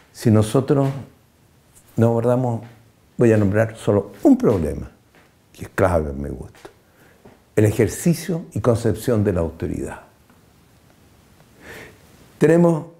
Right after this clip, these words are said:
autoridad en el mundo de la empresa, del trabajo, tenemos autoridad en los políticos, tenemos autoridad en el gobierno, por todas partes tenemos autoridad. La sociedad funciona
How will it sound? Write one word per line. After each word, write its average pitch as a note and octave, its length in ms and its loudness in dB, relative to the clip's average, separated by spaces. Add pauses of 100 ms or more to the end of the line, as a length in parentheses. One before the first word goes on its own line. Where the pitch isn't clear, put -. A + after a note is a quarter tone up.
(100)
autoridad C#3 840 0
en F3+ 100 2
el C3 40 4
mundo B2+ 220 4
de B2 60 6
la C#3+ 60 2
empresa, D3+ 520 0
del F#2+ 200 0
trabajo, C#3+ 560 -4
tenemos B2+ 320 0
autoridad A#2 840 -2
en G2 160 0
los F2 100 0
políticos, G#2 720 0
tenemos A#2+ 320 2
autoridad A2 640 0
en A#2+ 80 0
el G#2+ 120 2
gobierno, A#2 500 2
por A#2+ 180 -6
todas A3 220 0
partes D3+ 360 -4
tenemos B2+ 300 -6
autoridad. D2 540 -10 (1000)
La F#2 140 2
sociedad B2+ 640 2 (680)
funciona G3 800 2